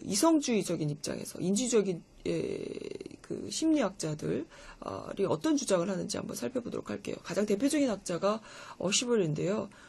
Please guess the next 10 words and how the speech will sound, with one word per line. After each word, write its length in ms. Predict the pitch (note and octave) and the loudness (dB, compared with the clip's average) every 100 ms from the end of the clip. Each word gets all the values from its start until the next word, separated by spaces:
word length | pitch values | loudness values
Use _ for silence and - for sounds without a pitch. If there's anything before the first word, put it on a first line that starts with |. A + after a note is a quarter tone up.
| - | -6
어시벨은 560 | F#3+ G3+ C4 C4 B3+ B3 | -2 2 6 8 8 6
서브섬션 960 | - E4+ - E4+ D#4 D4+ D4 C4 A#3+ - | 4 2 4 6 6 6 4 4 2 2
이론을 1040 | G3+ G3 F#3+ G3 G3 F3+ D#3 E3 - - - - - - - | 6 6 6 4 2 2 0 -2 -4 -6 -6 -10 -12 -16 -8
통해서 560 | C4 B3+ G3 F#3+ G3 F#3+ - - - - | -2 0 0 2 0 0 -8 -20 -20 -10
학습은 840 | A#3 - - B3+ A3+ G3 A3+ D4+ G#4 - - - - - - | -8 -4 0 4 6 6 6 4 2 -6 -20 -20 -20 -20 0
의미 720 | G3+ A#3+ C#4+ E4 D4+ C#4 A3+ F#3+ | 6 8 10 8 6 6 4 4
있는 400 | F#3 F#3 F#3+ A#3+ | 2 2 2 0
학습을 520 | A#3+ - G#3+ A3 A#3+ | -2 -4 -4 -4 -2
할 120 | A3+ | -2
때 420 | G#3 - C4 E4+ | -2 0 2 2